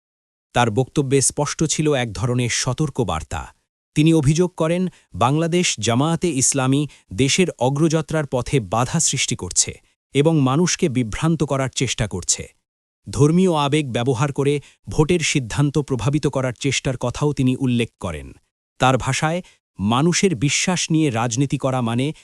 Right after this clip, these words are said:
তাদের ভবিষ্যৎ নিয়ে খেলা করা।" জনসভায় উপস্থিত মানুষের প্রতিক্রিয়া ছিল তাৎক্ষণিক। কেউ সম্মতি জানাচ্ছিল,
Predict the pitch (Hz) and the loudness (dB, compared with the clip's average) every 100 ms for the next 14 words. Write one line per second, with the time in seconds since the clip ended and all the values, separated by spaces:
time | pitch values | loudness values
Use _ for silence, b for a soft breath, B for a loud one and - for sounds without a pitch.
0 | b - 123 135 104 135 185 - 160 - | b -2 0 0 0 2 2 0 -2 -2
1 | 117 110 - 113 95 87 76 65 _ _ | -2 -2 -4 -6 -4 -8 -10 -14 _ _
2 | _ _ _ _ _ 98 131 175 185 220 | _ _ _ _ _ 0 2 2 2 0
3 | 180 202 143 151 180 - 175 107 110 147 | 0 0 0 0 0 0 -2 0 2 0
4 | - 156 - 127 151 - 147 135 - 123 | 0 -4 -2 -2 -2 0 0 0 0 -2
5 | 113 120 - - 101 76 - _ _ _ | -2 -4 -6 -4 -4 -4 -16 _ _ _
6 | - 139 - 127 135 151 160 143 139 - | 2 2 2 2 2 2 2 0 0 -2
7 | 151 165 | -2 -2